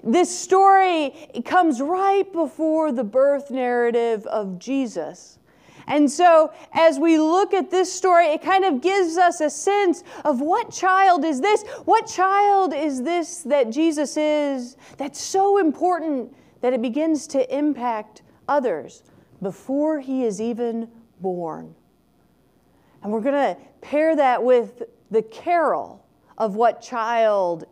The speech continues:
Is This? And it's one of those carols that have, has been sung for well over a hundred years. And the man who wrote that song, William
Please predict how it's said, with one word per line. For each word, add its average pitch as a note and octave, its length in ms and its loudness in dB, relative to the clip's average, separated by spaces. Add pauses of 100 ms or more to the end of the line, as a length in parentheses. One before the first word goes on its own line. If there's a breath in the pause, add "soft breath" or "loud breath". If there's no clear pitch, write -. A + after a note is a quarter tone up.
Is F#3+ 320 0
This? F#3 400 -2 (340 soft breath)
And D4+ 300 0
it's D4 160 -2
one E4+ 160 4
of F4+ 80 0
those D#4+ 200 4
carols E4 520 4
that C4 220 2
have, C#4+ 260 -4 (300 loud breath)
has B3+ 200 2
been D#4 180 4
sung F4 540 2
for C4+ 340 0 (140 loud breath)
well F4 380 6
over D4 460 4
a A#3+ 120 4
hundred C#4+ 600 0
years. A3+ 640 -2 (320 loud breath)
And D#4+ 200 4
the D#4 60 4
man F4 380 4
who C#4+ 240 2
wrote F#4 380 4
that D#4 260 0
song, D#4 500 2 (640 soft breath)
William F4 760 2